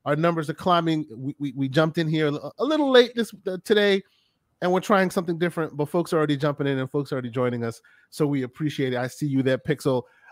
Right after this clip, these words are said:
I see you there, Beast Mode. Tom from Toonami, welcome, good sir. Uh, you know, Erodimus, a lot of folks are already joining us. Thank you, sir. Thank you, thank you. We appreciate you. So, uh, uh, uh, le-, let's,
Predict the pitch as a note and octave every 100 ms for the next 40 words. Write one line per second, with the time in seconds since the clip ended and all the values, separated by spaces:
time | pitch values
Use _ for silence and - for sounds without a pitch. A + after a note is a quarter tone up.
0 | _ A#2+ C3 - C#3+ C#3 C3+ B2+ C3+ C#3
1 | C3+ C3 C3 B2+ - _ _ _ - F3
2 | F#3+ G3 F#3 D3+ G3+ F#3 E3+ E3+ D3+ C3+
3 | E3 F3 F3 D#3 D#3 C#3+ D#3+ C#3+ C3+ C3
4 | _ _ _ _ - C3 - D3+ C#3 C3+
5 | C#3+ D#3+ D#3 D3+ C#3+ - F#3+ G#3 A3+ A3
6 | F#3 - D#3 D3+ C#3+ C#3+ D3 C#3+ B2+ C3+
7 | C3 B2 - E3 D#3+ E3 D#3 D#3 C3+ C3+
8 | C#3+ C#3 - D3 C3 C#3 B2+ B2 - C3
9 | - C3 A#2+ B2 B2 - _ _ _ -
10 | B3 G3 - _ _ _ _ _ _ -
11 | E3 D#3+ D3+ D#3 C#3+ D3+ D3+ F#3 G#3+ A#3+
12 | -